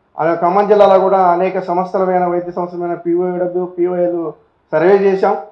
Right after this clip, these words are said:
వాటిపైన చాలా పోరాడాం. అంటే ప్రభుత్వం నిమ్మకు నీరెత్తినట్టుగా చాలామంది వైద్యం గురించి చెప్తా ఉన్నారు, కానీ వాళ్ళు కనీసం మెడికల్ రిఫరెన్స్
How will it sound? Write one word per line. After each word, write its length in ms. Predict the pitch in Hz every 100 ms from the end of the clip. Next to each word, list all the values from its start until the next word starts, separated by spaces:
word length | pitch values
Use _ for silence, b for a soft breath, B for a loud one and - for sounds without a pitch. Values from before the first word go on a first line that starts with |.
| _ _ _ _ _ _
వాటిపైన 400 | 156 170 180 208 196 190
చాలా 320 | 202 208 -
పోరాడాం. 540 | 202 214 214 190 190 - - _ _ _ _ _ _ -
అంటే 500 | 190 226 208 185 -
ప్రభుత్వం 640 | 190 233 - 233 220 185 - _ -
నిమ్మకు 280 | 165 208 220
నీరెత్తినట్టుగా 920 | 214 208 202 208 190 190 196 180 - - _ -
చాలామంది 720 | 170 202 208 208 196 196 185 - _ -
వైద్యం 380 | 175 185 220 208
గురించి 180 | 202 196
చెప్తా 300 | 190 190 226
ఉన్నారు, 240 | 226 220 214
కానీ 400 | 208 208 190 180 - _ _ _ 151
వాళ్ళు 260 | 170 180
కనీసం 640 | 180 180 226 226 226 202 185 - _ -
మెడికల్ 560 | 160 190 240 233 233
రిఫరెన్స్ 480 | 220 220 214 208 214